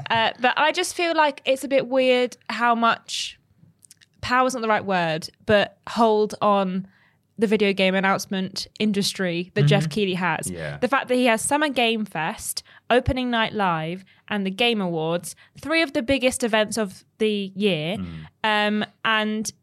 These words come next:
Speaker 2: now he single-handedly killed E three. How dare he? Um,
Speaker 1: He did do it.
Speaker 2: He did
Speaker 1: We
Speaker 2: do
Speaker 1: all
Speaker 2: it. He's
Speaker 1: saw
Speaker 2: a
Speaker 1: him do it.
Speaker 2: murderer. Um, and I just don't really feel like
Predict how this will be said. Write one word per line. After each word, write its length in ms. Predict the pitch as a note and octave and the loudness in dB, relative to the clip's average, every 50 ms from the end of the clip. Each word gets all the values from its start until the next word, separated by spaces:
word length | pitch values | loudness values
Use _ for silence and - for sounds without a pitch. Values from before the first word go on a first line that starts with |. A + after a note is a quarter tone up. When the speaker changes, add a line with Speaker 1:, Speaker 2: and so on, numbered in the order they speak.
| _ _ | _ _
Speaker 2:
now 280 | - D4 D#4+ E4+ E4 D#4 | -2 0 2 2 2 2
he 160 | C4+ B3+ A#3+ | 0 -4 -8
single-handedly 640 | - - - C4+ B3+ B3 C4 A3 G#3+ A3 G3 F#3 G3+ | -8 -6 -4 -4 -2 -2 -2 -2 -2 -4 -4 -6 -6
killed 320 | G3+ - G#3+ G3+ G3 F#3+ | -6 -6 -6 -4 -4 -4
E 80 | F#3+ F#3+ | -4 -6
three. 260 | F#3 - F3+ E3 D#3 E3+ | -6 -6 -10 -8 -8 -6
How 120 | F3+ F#3 | -6 -6
dare 240 | F3 F3+ F3 D#3+ E3 | -6 -6 -8 -10 -10
he? 200 | D#3+ D3+ C#3+ - - - - - _ - | -10 -12 -14 -16 -18 -20 -20 -20 _ -2
Um, 260 | - A#3 A3+ A3+ A3 A#3 A#3 | 0 2 2 2 2 2 0
Speaker 1:
He 40 | G#3+ | 2
did 220 | G#2 C3+ C3 C3+ | 2 2 2 4
do 160 | C3+ C3+ A#2 | 2 2 2
it. 120 | G2+ F2 E2 | 2 -2 -4
Speaker 2:
He 120 | G2 A2+ | -6 -2
did 220 | G#2+ A2+ A2 A#2 C3 | 0 0 2 4 4
Speaker 1:
We 60 | C#3 | 6
Speaker 2:
do 60 | D3 C#3 | 6 4
Speaker 1:
all 60 | C#3 | 4
Speaker 2:
it. 60 | C3 | 2
He's 80 | C3+ - | 2 2
Speaker 1:
saw 180 | - C3+ B2+ | 4 4 4
Speaker 2:
a 40 | B2 | 4
Speaker 1:
him 60 | G#2+ | 4
do 60 | A2 - | 4 4
it. 40 | |
Speaker 2:
murderer. 400 | G#2 G2 - - E3+ E3 D#3 D#3+ - - - - - _ _ | 2 2 0 -2 -4 -6 -8 -8 -12 -16 -20 -20 -20 _ _
Um, 240 | - B3 B3 B3+ - - | 0 0 0 0 -2 0
and 100 | C#4 C#4 | 0 0
I 80 | C#4+ | 0
just 260 | C4+ C#4+ F4+ F4 - - | 2 0 -2 -2 0 4
don't 280 | F#4 E4 D#4+ E4 D4 | 4 4 4 4 2
really 420 | D4+ C#4+ D4 D4+ D4 C#4+ C#4+ C#4+ D4 | -4 -4 -2 -2 0 -2 -2 -4 -6
feel 320 | C#4 - - D4 D4 C#4+ | -8 -6 -2 -2 0 2
like 480 | C4+ C4+ C4 B3+ B3+ - - - - | 2 2 2 2 -2 -6 -12 -20 -20